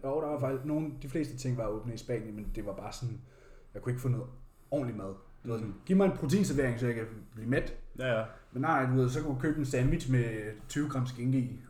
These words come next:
Speaker 1: og sådan, jeg har godt nok været sulten på de der flyrejser.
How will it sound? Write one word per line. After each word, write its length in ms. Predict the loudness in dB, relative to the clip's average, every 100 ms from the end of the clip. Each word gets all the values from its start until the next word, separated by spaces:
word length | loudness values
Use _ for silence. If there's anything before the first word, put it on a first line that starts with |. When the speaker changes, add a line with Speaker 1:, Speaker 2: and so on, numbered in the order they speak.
| -12
Speaker 1:
og 100 | -10
sådan, 360 | -8 -10 -12 -16 _ _ _ -20 -20 -20 -20 -16
jeg 80 | -12
har 60 | 0
godt 140 | 2
nok 100 | 2
været 140 | 0 0
sulten 280 | 0 2
på 60 | 2
de 120 | 0
der 60 | 0
flyrejser. 500 | 2 2 2 0